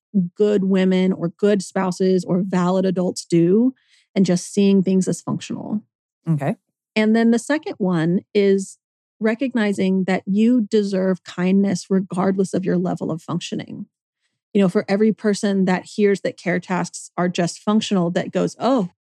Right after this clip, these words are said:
Speaker 1: that makes me feel so good," there are people that go, "Okay, but what if I'm not functioning? Like, what if my home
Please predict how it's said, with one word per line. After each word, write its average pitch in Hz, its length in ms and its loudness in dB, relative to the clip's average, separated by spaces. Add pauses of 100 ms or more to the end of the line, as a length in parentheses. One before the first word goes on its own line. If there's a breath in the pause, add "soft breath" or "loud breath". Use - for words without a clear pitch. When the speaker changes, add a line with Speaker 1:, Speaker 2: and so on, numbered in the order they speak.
(140)
Speaker 1:
that 196 160 -2
makes 190 200 -2
me 190 80 2
feel 190 200 0
so 170 160 -4
good," 190 420 0 (220)
there 202 160 2
are 190 40 -2
people 214 300 0
that 202 180 -2
go, 175 400 0 (540)
"Okay, 180 240 -2
but 190 220 -2 (320)
what 185 600 -4
if 190 140 -2
I'm 160 240 2
not 160 260 -2
functioning? - 760 -14 (840)
Like, 165 100 -12
what 185 140 2
if 214 100 0
my 190 140 2
home 180 340 2